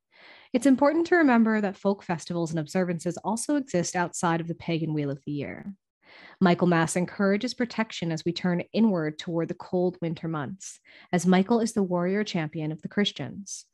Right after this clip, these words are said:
Considering this generally, Mabon is an excellent time to begin looking at our long or short-term protective enchantments and refreshing our wards. I have to say,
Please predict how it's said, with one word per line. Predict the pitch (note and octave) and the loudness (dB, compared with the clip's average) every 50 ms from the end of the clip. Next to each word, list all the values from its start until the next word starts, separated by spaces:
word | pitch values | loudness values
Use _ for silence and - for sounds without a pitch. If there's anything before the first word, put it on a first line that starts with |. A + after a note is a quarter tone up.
| _ _ _ _ _ _ _ | _ _ _ _ _ _ _
Considering | - A3+ G#3 - - A3 C4 D4+ E4+ F#4 | 2 2 4 4 4 6 6 6 6 4
this | F#4 D#4+ - | 2 2 0
generally, | - - F#3 F3 E3+ D#3+ D3+ D3 C#3+ B2+ F#2 D#2 - - G#3 _ _ - | 0 2 2 2 2 0 -2 -2 -4 -6 -8 -10 -10 -14 -16 _ _ 0
Mabon | G3 G3 G3+ A#3 A#3+ D4 C#4+ | 4 4 4 4 4 4 4
is | C4+ A3+ | 4 2
an | A3 G#3+ - | 2 0 0
excellent | - F3+ F#3 - - A3+ A3+ A#3 A#3+ A#3 | -2 -4 -4 -2 -2 0 0 0 0 -2
time | - F#3 F3 D#3+ D#3 D#3+ | -4 -4 -4 -2 -2 -4
to | D#3+ E3 | -4 -4
begin | F3 E3+ E3+ E3 D#3+ D#3+ | -4 -4 -2 -4 -2 -2
looking | E3+ F3+ - A#3 A#3 A#3 | -4 -2 0 2 2 4
at | A3+ | 2
our | G3+ F3 E3+ | 2 2 0
long | D#3 D#3 D#3 F3 F#3 G#3 G#3+ - - | 0 -2 -2 -2 0 -2 -2 -2 0
or | - G3 | 0 0
short-term | F#3 - - - A3+ A3+ C4 C#4+ - - - G3+ G3 F#3+ F#3+ F#3 | 0 0 0 0 2 2 2 0 -2 -6 0 2 2 2 2 2
protective | - F#3 - - F3 E3+ E3+ E3+ - F3 E3 E3 | -2 -4 -6 -6 -6 -6 -6 -6 -6 -8 -6 -6
enchantments | D#3 D3 - - D3 C#3+ D#3+ - - B2+ A#2 A2+ F#3 - - - - _ - - - - - | -6 -8 -6 -6 -6 -6 -6 -8 -8 -10 -8 -10 -12 -14 -16 -16 -18 _ -20 -20 -10 -2 2
and | F3 E3+ | 2 4
refreshing | E3 D#3+ D#3 - - D#3+ D3+ - - D#3 D3+ C#3 - - | 4 2 0 -2 -4 -4 -4 -2 -4 -4 -6 -6 -6 -4
our | C#3 C#3+ C#3 C3+ C#3 _ - | -4 -2 -2 -4 -6 _ -8
wards. | C#3 A#2 G2 F#2+ F#2 B2 - - - _ - - - - _ _ - | -6 -4 -4 -6 -6 -8 -10 -14 -16 _ -20 -20 -20 -20 _ _ 0
I | G3 F#3 | 2 4
have | F#3 F3+ F#3+ G3+ - - | 4 4 4 2 0 0
to | B3 A#3 | 0 0
say, | - - G3 E3+ E3 D3+ F#3+ C#4 | 0 0 0 0 0 0 0 -2